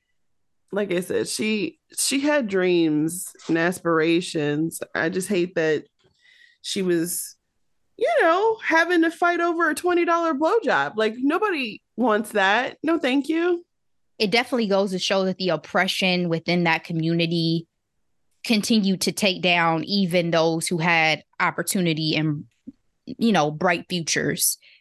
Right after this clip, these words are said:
Speaker 2: That the
Speaker 1: Yeah.
Speaker 2: environment that was created and cultivated within that community kept them all in a certain place and space.
Speaker 1: Mm.
Speaker 2: That's super upsetting. Black women, Black people, we can do everything.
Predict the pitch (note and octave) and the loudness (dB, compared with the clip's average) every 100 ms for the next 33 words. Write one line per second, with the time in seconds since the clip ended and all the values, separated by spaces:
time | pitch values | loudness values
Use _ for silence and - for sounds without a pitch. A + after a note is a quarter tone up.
0 | _ F3+ E3 - F#3 F#3 F3+ F3+ G3+ G3 | _ 0 2 2 2 2 2 2 4 4
1 | F#3+ F3 E3+ F3 F3 - F3+ F3+ E3 D3+ | 2 2 2 0 -2 -2 0 0 0 -2
2 | - F3 F3+ G3 F3+ F#3+ F3+ E3+ F3 E3+ | -2 -2 -2 0 0 2 0 -2 -2 -2
3 | F3+ F3 F3 G3 F3+ F#3 F3+ F3 F3 F3+ | 0 0 0 -4 0 0 0 0 0 -2
4 | _ _ _ _ _ _ _ - A3 G3+ | _ _ _ _ _ _ _ -2 0 0
5 | G3 F3+ E3 E3 D#3 D3 - E3 D#3 F3 | 0 2 2 4 2 2 0 0 0 0
6 | D3+ D3+ - - - - - - - - | -2 -2 -4 -4 -2 -2 -2 -2 -4 -2
7 | - G3 F3+ E3+ D3+ C#3+ _ _ _ _ | -2 -2 0 0 -2 -10 _ _ _ _
8 | - E3+ - - - - - - G3+ - | 0 0 0 -4 -8 -4 -2 0 0 0
9 | D3 C3 - _ _ - D#3+ - A#2+ E2 | -2 -2 -4 _ _ -6 -4 -2 -2 -4
10 | - _ _ _ _ _ _ - - - | -10 _ _ _ _ _ _ -14 -14 -4
11 | D#3 D#3+ F3 E3 D#3+ E3 - D#3 - A#3 | 0 0 0 0 0 -2 -2 -2 0 -2
12 | G#3+ - - - _ _ _ _ _ - | 0 -2 -4 -8 _ _ _ _ _ -8
13 | E3+ E3 D#3 D#3+ E3 - - | -6 -2 -2 -2 -4 -8 -10